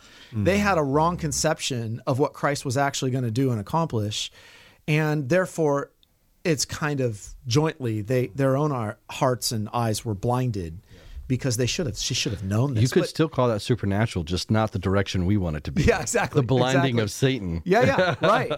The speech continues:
Speaker 1: right, right.
Speaker 2: Yeah.
Speaker 1: But it's interesting, you know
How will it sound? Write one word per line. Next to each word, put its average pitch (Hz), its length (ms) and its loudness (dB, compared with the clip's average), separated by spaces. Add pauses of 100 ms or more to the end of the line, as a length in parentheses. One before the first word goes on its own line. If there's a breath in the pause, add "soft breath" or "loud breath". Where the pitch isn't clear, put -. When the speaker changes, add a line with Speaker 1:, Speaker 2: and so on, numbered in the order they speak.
Speaker 1:
right, 175 420 0
right. 165 260 0 (100)
Speaker 2:
Yeah. 156 120 -2
Speaker 1:
But 233 140 6
it's 247 140 -6
interesting, 196 840 -2
you 175 140 0
know 131 260 -2